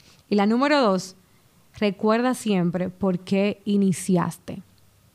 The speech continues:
Muchas de las, de las razones por las que nosotros postergamos, o una de las principales,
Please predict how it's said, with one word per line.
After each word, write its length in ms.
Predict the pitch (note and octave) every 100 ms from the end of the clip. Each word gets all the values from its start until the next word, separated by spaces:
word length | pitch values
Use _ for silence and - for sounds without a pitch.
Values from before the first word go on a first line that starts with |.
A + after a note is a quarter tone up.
| _ _ _ - -
Muchas 380 | G#3 A3+ C#4
de 140 | C4+ B3+
las, 320 | A#3+ A3+ - - - - _
de 100 | G#3
las 160 | G3+ F#3
razones 440 | F#3 - G#3 F#3+
por 120 | F#3
las 120 | F#3+ F#3+
que 100 | G3
nosotros 560 | F#3+ G3 F3+ G#3 G3
postergamos, 800 | F#3+ F#3+ - F3+ F#3 F3+ F3+ F3+ -
o 100 | G3+
una 300 | F3 F3+ F#3+
de 80 | G3
las 140 | G3
principales, 840 | - G3 - E3 G3 F#3+ G3 -